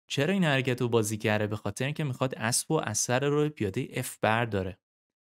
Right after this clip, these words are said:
و می‌خواد اف پنج بازی کنه، می‌خواد اف چهار بازی کنه و یا شاید حتی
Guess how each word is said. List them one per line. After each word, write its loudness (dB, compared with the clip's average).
و 0
می‌خواد 0
اف 0
پنج 0
بازی 0
کنه، -2
می‌خواد 0
اف 0
چهار 2
بازی 0
کنه -4
و -2
یا 4
شاید 2
حتی -2